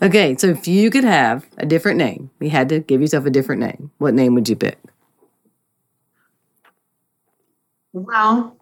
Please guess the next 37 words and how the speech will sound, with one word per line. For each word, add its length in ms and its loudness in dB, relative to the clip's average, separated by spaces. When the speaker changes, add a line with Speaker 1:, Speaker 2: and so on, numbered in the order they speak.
Speaker 2:
my 240 0
dad 460 -2
almost 680 -2
said 540 -4
that 160 -6
I 160 0
was 280 -2
Rhiannon. 920 -4
And 120 0
I 120 -2
think 400 -4
because 360 -4
I 100 0
am 240 -2
a 60 -4
Stevie 380 -4
Nicks 480 -4
and, 460 -2
you 120 0
know, 480 -2
yeah, 360 -4
I 100 -4
think 140 -6
I'd 180 0
go 140 2
with 100 -2
Rhiannon. 280 -2
Speaker 1:
Yeah, 200 0
I 100 -6
like 280 -2
it. 220 -6
It's 120 -10
so 160 -2
good. 340 -2
Thank 220 2
you, 80 4
Amanda. 580 2